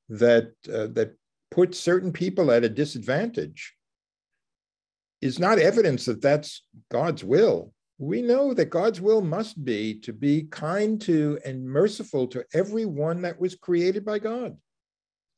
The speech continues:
So that's the beautiful simplicity of this. Uh, we we can't attribute to God the foibles and the blind spots of fallible human beings.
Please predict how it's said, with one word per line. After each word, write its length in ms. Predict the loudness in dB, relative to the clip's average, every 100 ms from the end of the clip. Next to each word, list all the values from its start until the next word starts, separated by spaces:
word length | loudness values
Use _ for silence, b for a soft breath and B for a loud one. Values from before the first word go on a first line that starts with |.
| _ _ _ b b b
So 220 | 0 4 4
that's 300 | 4 0 -2
the 80 |
beautiful 540 | -4 0 0 0 0 -2
simplicity 800 | -2 -8 -10 -4 -4 -2 -6 -4
of 140 | -6
this. 420 | -10 -14 -18 -20 -20 _ _ _ _ _ _ -18
Uh, 140 | -12 -12 -14 b b b -2
we 280 | 0 -2 -8 _ _
we 120 | -8
can't 800 | -8 -10 -4 0 4 4 2 -6 -16 _ _ _
attribute 800 | -6 -6 -8 4 4 6 2 0
to 120 | -2
God 720 | -2 0 2 4 4 0 -4 -18 _ -8
the 140 | -4
foibles 1040 | -4 -8 -6 2 6 6 6 2 -2 -8 -16 _
and 140 | -2
the 60 | 0
blind 520 | 0 0 2 4 2
spots 720 | -2 -6 -6 -6 -12 -16 -18 _ _ _ _
of 120 | -6 -2
fallible 480 | 0 2 4 4
human 320 | 2 0 -2 -4
beings. 560 | -6 -6 -12 -18 -20